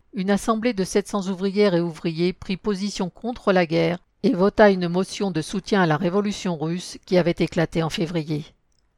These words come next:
En pleine guerre, et en raison du contrôle de plus en plus serré de l'État sur la production et l'alimentation, tout mouvement revendicatif prenait nécessairement un caractère politique. La répression fut à la hauteur de ce premier assaut ouvrier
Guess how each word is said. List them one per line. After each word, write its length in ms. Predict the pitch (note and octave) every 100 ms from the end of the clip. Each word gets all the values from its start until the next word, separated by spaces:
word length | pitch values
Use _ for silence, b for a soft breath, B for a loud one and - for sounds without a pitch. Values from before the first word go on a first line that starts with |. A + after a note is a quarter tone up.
| _
En 100 | D3
pleine 380 | - G#3 F#3+ G3
guerre, 360 | F#3+ G#3 A#3 - _
et 120 | E3+
en 40 | D#3+
raison 280 | E3 F#3
du 100 | E3+
contrôle 420 | - F#3+ G3 A3 F#3+
de 120 | F3+
plus 200 | G3 F3+
en 80 | F#3
plus 160 | F3+
serré 360 | - A3 G#3+ A3
de 100 | F3
l'État 340 | E3+ - G#3
sur 160 | - E3
la 120 | D3+
production 540 | - F3+ F3+ - A3+
et 40 | F#3+
l'alimentation, 840 | D#3+ D#3+ D#3+ D#3 D#3 - F#3 F#3 - _
tout 120 | C4
mouvement 420 | A#3 A#3+ - F#3 D#3
revendicatif 840 | G#3 G3+ F3+ - D#3+ - E3+ -
prenait 320 | - F3+ E3+
nécessairement 840 | E3+ G3 - F3+ F3 D3+ D#3 D#3+ -
un 80 | D#3+
caractère 500 | - D3+ D3 E3+ D#3
politique. 680 | E3 D3 C#3+ D3+ - - _ _ _ _ _
La 100 | C#3
répression 600 | D3+ F3+ - F3+ - A3+
fut 240 | G3+ F#3+ F#3
à 80 | E3+
la 140 | F3
hauteur 320 | E3 F#3+ F3
de 60 | E3
ce 140 | -
premier 420 | E3 - F3+ F3
assaut 320 | E3+ - F#3+ F3
ouvrier 640 | D#3 E3+ E3 D#3 D3+